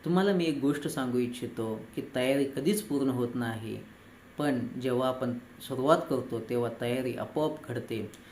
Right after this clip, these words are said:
जर तुम्हीही काही नवीन कराय-, सुरू करायचा प्रयत्न करत असाल आणि पहिला पाऊल टाकला नसेल, तर माझ्यासोबत सामील व्हा या प्रवासात.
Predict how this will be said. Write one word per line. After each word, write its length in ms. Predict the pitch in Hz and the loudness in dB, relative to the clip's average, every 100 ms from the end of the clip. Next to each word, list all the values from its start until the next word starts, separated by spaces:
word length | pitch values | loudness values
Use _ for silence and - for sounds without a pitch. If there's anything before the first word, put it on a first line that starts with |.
| - - | -20 -6
जर 60 | 139 - | -4 0
तुम्हीही 480 | 139 151 165 160 156 | 2 4 4 2 2
काही 220 | 139 135 | 0 2
नवीन 400 | 131 131 139 139 - - - | 2 2 2 2 -2 -10 -4
कराय-, 240 | 131 127 | 0 0
सुरू 220 | 123 143 | 0 -2
करायचा 440 | 151 139 123 127 135 | 0 0 2 0 -2
प्रयत्न 500 | 135 135 135 151 147 147 - | 0 0 2 0 0 -2 -6
करत 220 | 135 143 | -4 -2
असाल 360 | - - 127 107 - - | -2 0 2 2 -2 -8
आणि 160 | 120 123 | -6 -4
पहिला 300 | 123 131 131 | -2 -2 -2
पाऊल 280 | 123 113 | -2 -2
टाकला 340 | 110 117 143 156 | -2 -4 0 0
नसेल, 460 | 156 - 123 107 - - - - | 0 0 -2 -2 -6 -18 -20 -6
तर 120 | 143 | -2
माझ्यासोबत 1000 | 123 123 127 131 131 127 123 - - - | 2 2 2 2 0 0 -2 -4 -16 -12
सामील 380 | - 123 127 143 | -4 0 2 2
व्हा 200 | 135 123 | 4 2
या 160 | 120 117 | 2 0
प्रवासात. 540 | 113 113 110 - 110 | 0 -2 -2 -2 -6